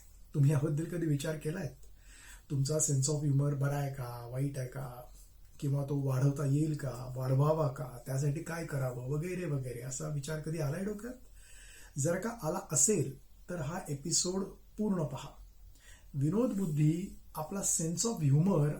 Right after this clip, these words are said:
आपल्याला काय काय आयुष्यात मिळवून देऊ शकतो, हे तुम्हाला कळेल. थोडा अंदाज तर नक्की येईल. आपला sense of humor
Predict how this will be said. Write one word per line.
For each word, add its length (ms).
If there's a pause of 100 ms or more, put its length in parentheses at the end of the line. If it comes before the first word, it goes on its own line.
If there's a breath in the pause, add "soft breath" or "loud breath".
आपल्याला 300
काय 380
काय 200
आयुष्यात 480
मिळवून 320
देऊ 160
शकतो, 520 (440 soft breath)
हे 60
तुम्हाला 320
कळेल. 220 (440)
थोडा 160
अंदाज 340
तर 60
नक्की 300
येईल. 260 (1080 loud breath)
आपला 240
sense 360
of 220
humor 300